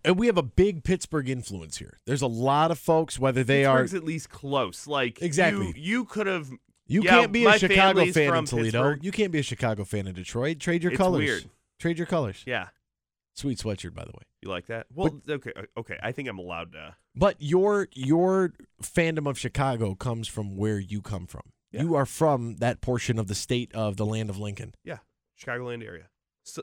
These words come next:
Speaker 2: the
Speaker 1: Wh-,
Speaker 2: burbs
Speaker 1: the
Speaker 2: is what I like
Speaker 1: burbs.
Speaker 2: to call.
Speaker 1: Which is where an immediate hatred for the Packers comes from.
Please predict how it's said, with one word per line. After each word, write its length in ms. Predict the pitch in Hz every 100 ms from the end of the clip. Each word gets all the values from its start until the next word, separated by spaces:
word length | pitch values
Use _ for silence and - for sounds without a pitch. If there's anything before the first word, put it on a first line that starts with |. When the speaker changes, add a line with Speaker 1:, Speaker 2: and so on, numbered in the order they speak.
| -
Speaker 2:
the 120 | 131 123
Speaker 1:
Wh-, 60 |
Speaker 2:
burbs 500 | 139 139 104 - - 110
Speaker 1:
the 80 |
Speaker 2:
is 80 | 107
what 80 | 156
I 40 | 127
like 100 | 95
Speaker 1:
burbs. 60 |
Speaker 2:
to 60 | -
call. 220 | 90 80 _ _ _
Speaker 1:
Which 200 | 147 151
is 140 | 151 120
where 320 | 156 156 143
an 160 | 139 139
immediate 380 | 147 165 139
hatred 360 | 135 135 - 101
for 80 | 117
the 80 | 110
Packers 420 | 139 123 104 92
comes 240 | 104 87
from. 260 | - 80